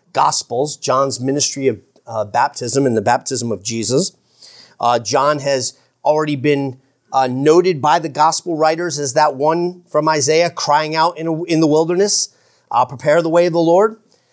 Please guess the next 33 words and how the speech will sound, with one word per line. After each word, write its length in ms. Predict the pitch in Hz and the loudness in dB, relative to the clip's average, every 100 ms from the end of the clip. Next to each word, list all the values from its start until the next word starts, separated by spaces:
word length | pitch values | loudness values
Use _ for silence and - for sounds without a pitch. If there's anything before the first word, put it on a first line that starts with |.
| _ - | _ -2
Uh, 180 | 107 113 | 0 0
he 300 | - 156 175 | -2 0 2
is 160 | - | 2
the 100 | 160 | -2
messenger 1000 | 165 160 165 180 - 185 175 180 185 185 | -2 -2 -2 0 -2 -2 -4 0 2 2
that 200 | 165 160 | 2 2
is 420 | 156 151 - - _ - | 0 -2 -6 -10 _ -10
coming 500 | - 180 208 226 185 | -2 0 0 0 -2
before 460 | 202 - 202 208 | -4 0 2 2
Messiah 720 | 202 196 - 190 175 135 82 - _ _ _ _ _ _ _ _ - | 2 0 2 2 2 0 -4 -14 _ _ _ _ _ _ _ _ -2
and 380 | 151 151 151 - | 0 0 -2 -2
announcing, 720 | 160 156 156 190 - 110 101 - - - | -2 0 0 2 0 -4 -6 -14 -16 -8
I 40 | 143 | -2
mean, 160 | 131 | 0
let's, 320 | 131 127 - - | 0 0 -4 -2
let's 200 | 131 - | -2 0
face 240 | 180 185 | 0 0
it, 120 | 131 120 | -2 -4
the 60 | |
monarchy 540 | 123 139 165 151 165 143 | -2 0 0 -4 -6 -2
has 180 | 139 - | -2 -2
been 280 | 139 127 | -4 -4
gone 560 | 110 139 151 160 165 165 _ _ _ _ | -2 0 2 0 -4 -10 _ _ _ _
for 220 | - 127 | 0 2
a 100 | 113 | 2
long 520 | 107 104 127 165 190 | 0 0 2 2 0
time. 440 | - 180 180 156 - _ _ _ _ _ _ _ _ _ _ _ _ _ - | -2 0 0 -2 -6 _ _ _ _ _ _ _ _ _ _ _ _ _ 0
Israel 460 | 175 175 190 180 | 2 2 4 4
has 160 | 160 131 | 2 -2
been 140 | 143 | -4
sent 380 | 127 - 175 175 | -2 0 0 0
out 160 | 170 160 | 0 0
into 200 | 165 | -2